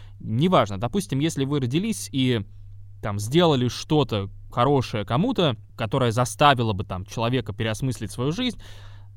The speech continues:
даже на бытовом уровне, даже какая-то мелочь просто самая незначительная, это уже, мне кажется, здорово, это, в принципе, какое-то достижение.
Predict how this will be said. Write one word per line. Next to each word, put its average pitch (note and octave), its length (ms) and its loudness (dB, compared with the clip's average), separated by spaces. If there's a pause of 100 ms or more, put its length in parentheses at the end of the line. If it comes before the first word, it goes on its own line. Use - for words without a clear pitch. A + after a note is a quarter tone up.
(120)
даже G3 320 6
на F#3 120 6
бытовом E3+ 420 6
уровне, G#2+ 340 2
даже D#3+ 280 4
какая-то D#3 340 2
мелочь B2 960 2
просто C#3 320 -6
самая C#3 380 0
незначительная, A2+ 640 -2
это A3+ 140 -6
уже, F3 200 0
мне E3+ 160 2
кажется, C#3+ 320 0
здорово, A2 420 0
это, B2+ 180 -6
в - 40 -14
принципе, F3 320 -6
какое-то - 560 -4
достижение. G2+ 680 -4